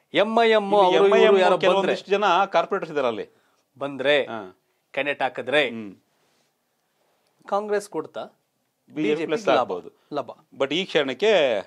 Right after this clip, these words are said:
Speaker 2: ಕಾಂಗ್ರೆಸ್ ಪರ ಇದೆ.
Speaker 1: ಕಾಂಗ್ರೆಸ್ ಇನ್ನು ಏನು ಹೇಳಿಲ್ವಲ್ಲ ಅವರು,
Speaker 2: ಹ್ಮ್.
Speaker 1: ಎಂ ಐ ಎಂ ಅವರು.
Speaker 2: ಹ್ಮ್.
Speaker 1: ಎಷ್ಟಾಗ್ತೀವಿ, ಏನ್ ಬಿಡ್ತೀವಿ ಅಂತ ಅದ್ರ ಮೇಲೆ ಡಿಪೆಂಡ್ ಆಗುತ್ತೆ.
Speaker 2: ಯಾಕಂದ್ರೆ ಮೊನ್ನೆ ಟಿಪ್ಪು ಜಯಂತಿ ಎಲ್ಲ ಮಾಡಿ ಜೋರಾಗಿ ಮಾಡಿದ್ರು ಇವ್ರು, ಎಂ ಐ ಎಂ ಅವರೆಲ್ಲ ಸೇರ್ಕೊಂಡಲ್ಲಿ.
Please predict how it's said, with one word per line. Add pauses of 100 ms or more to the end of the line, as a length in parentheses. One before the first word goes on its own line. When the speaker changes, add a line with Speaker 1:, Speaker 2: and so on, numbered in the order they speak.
Speaker 2:
ಕಾಂಗ್ರೆಸ್
ಪರ
ಇದೆ.
Speaker 1:
ಕಾಂಗ್ರೆಸ್
ಇನ್ನು
ಏನು
ಹೇಳಿಲ್ವಲ್ಲ
ಅವರು,
Speaker 2:
ಹ್ಮ್.
Speaker 1:
ಎಂ
ಐ
ಎಂ
ಅವರು.
Speaker 2:
ಹ್ಮ್. (540)
Speaker 1:
ಎಷ್ಟಾಗ್ತೀವಿ,
ಏನ್
ಬಿಡ್ತೀವಿ
ಅಂತ
ಅದ್ರ
ಮೇಲೆ
ಡಿಪೆಂಡ್
ಆಗುತ್ತೆ.
Speaker 2:
ಯಾಕಂದ್ರೆ
ಮೊನ್ನೆ (880)
ಟಿಪ್ಪು
ಜಯಂತಿ
ಎಲ್ಲ
ಮಾಡಿ
ಜೋರಾಗಿ
ಮಾಡಿದ್ರು
ಇವ್ರು,
ಎಂ
ಐ
ಎಂ
ಅವರೆಲ್ಲ
ಸೇರ್ಕೊಂಡಲ್ಲಿ.